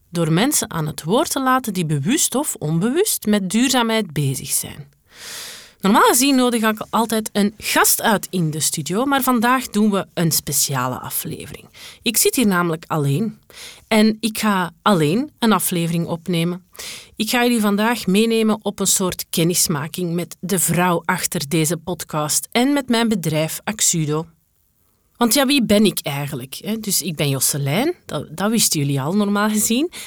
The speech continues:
En, eh, ja, ik ben met mijn bedrijf Axudo op missie. Dat hebben jullie ook al gehoord in al deze podcastafleveringen. Maar ik wilde jullie vandaag eens wat vertellen over van, van waar ik kom en, en, en hoe, hoe ik eigenlijk tot dit bedrijf ben gekomen.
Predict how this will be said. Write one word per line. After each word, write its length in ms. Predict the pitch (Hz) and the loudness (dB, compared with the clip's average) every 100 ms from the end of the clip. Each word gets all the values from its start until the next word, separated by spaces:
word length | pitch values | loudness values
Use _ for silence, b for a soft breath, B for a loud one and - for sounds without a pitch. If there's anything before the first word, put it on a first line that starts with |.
| B B | B B
En, 320 | 226 220 226 | 0 2 2
eh, 280 | - 208 208 | 0 0 0
ja, 200 | 175 196 | 0 0
ik 120 | 302 | 2
ben 240 | 208 196 185 | 4 2 2
met 180 | 190 | 0
mijn 160 | 196 175 | 0 0
bedrijf 340 | 165 170 233 | 0 0 0
Axudo 500 | 196 - - 214 202 | -2 -2 0 0 2
op 160 | 147 143 | 0 -2
missie. 520 | 143 143 - 277 - - | -2 0 0 -2 -4 -4
Dat 160 | 180 | -2
hebben 180 | 165 160 | -2 -2
jullie 240 | 165 156 | -4 -4
ook 240 | 127 208 226 | -2 -2 0
al 140 | 190 | -2
gehoord 300 | 165 165 165 | -2 -6 -6
in 200 | - 170 | -6 -6
al 200 | - 160 | -4 -4
deze 280 | 160 151 151 143 | -4 -4 -6 -8
podcastafleveringen. 1300 | 247 - 170 143 - - 226 - 156 151 160 185 214 | -8 -6 -4 -2 -4 -4 -4 -4 -4 -2 -2 0 0
Maar 140 | 226 | 0
ik 160 | 220 208 | -2 -2
wilde 280 | 247 285 | 0 2
jullie 220 | 254 233 214 | 0 0 0
vandaag 340 | 196 196 208 | 0 2 2
eens 180 | 214 - | 2 0
wat 140 | 196 | -2
vertellen 480 | 170 - 185 190 185 | -4 -4 -2 -2 -2
over 300 | 180 165 165 B B B | -2 -2 -4 B B B
van, 240 | - 170 - | -2 -2 -2
van 220 | - 165 | -4 -2
waar 200 | 156 165 | 0 -2
ik 100 | 151 | -4
kom 300 | - 240 320 | -2 0 2
en, 160 | 190 160 | 2 0
en, 200 | 147 180 | -2 -4
en 200 | 170 165 | -2 0
hoe, 400 | 147 175 175 170 | 0 0 0 0
hoe 180 | 180 247 | 2 2
ik 120 | - | 2
eigenlijk 340 | 185 180 180 | 0 0 -2
tot 280 | - 196 - - | -4 -4 -6 -6
dit 340 | 156 185 - | -2 -2 -2
bedrijf 500 | 160 147 160 160 165 - | -4 -4 -2 -2 -2 -4
ben 240 | 156 147 | -2 -2
gekomen. 600 | 143 160 - 143 139 127 | -4 -8 -6 -6 -6 -10